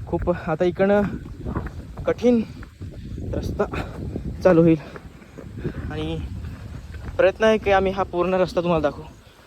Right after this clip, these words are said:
खूप डेंजरस आहे, तुम्ही कधी आले ना तर प्लीज सावकाश या, कारण इथे कोणी बॅरियर वगैरे नाहीत. इकडनं ही डोंगर आहे, खाली उतार आहे, या साईडला पण उतार आहे, तर सावकाश या.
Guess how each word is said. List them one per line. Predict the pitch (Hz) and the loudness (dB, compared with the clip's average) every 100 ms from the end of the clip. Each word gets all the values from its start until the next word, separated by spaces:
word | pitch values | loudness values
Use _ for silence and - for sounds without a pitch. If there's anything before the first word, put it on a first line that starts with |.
| - _ | -20 _
खूप | - 175 | -6 2
डेंजरस | 180 180 196 | 4 6 4
आहे, | 196 | 2
तुम्ही | 190 175 | 2 4
कधी | 170 170 | 6 6
आले | 165 | 4
ना | 180 185 - - - - - - - | 2 -2 -8 -16 -20 -20 -20 -16 -10
तर | 160 | -8
प्लीज | - 208 - - - - - - - - - | -4 -4 -4 -8 -10 -16 -20 -20 -20 -4 2
सावकाश | 156 - 196 - | 2 4 2 2
या, | 180 208 - - - - - - - - - | 2 0 -2 -18 -20 -20 -20 -20 -20 -18 -2
कारण | 156 156 175 175 - - - - - - - | 2 2 2 -2 -10 -18 -20 -20 -20 -20 -10
इथे | 156 180 | -4 0
कोणी | 202 | 0
बॅरियर | 190 165 151 190 202 | 4 6 8 8 8
वगैरे | 190 190 | 6 4
नाहीत. | 170 151 - - - - - - | 2 0 -4 -12 -12 -14 -14 -10
इकडनं | 151 170 180 | -2 2 4
ही | 190 202 | 4 6
डोंगर | 185 180 196 | 6 6 4
आहे, | 202 202 - | 2 0 -8
खाली | 151 165 | -2 0
उतार | 165 175 | 2 2
आहे, | 196 - - - - - 220 226 | 2 -2 -10 -12 -10 -8 -6 -4
या | - | -2
साईडला | 175 165 175 | 0 -2 -2
पण | 196 | -4
उतार | 156 - | -4 -4
आहे, | 147 - - - - - - - _ - | -6 -12 -20 -20 -20 -20 -20 -20 _ -4
तर | 156 151 - - - - - - - - - - - | -4 -4 -14 -20 -20 -20 -20 -18 -18 -18 -18 -12 -2
सावकाश | 156 185 190 | 0 2 0
या. | 175 | -2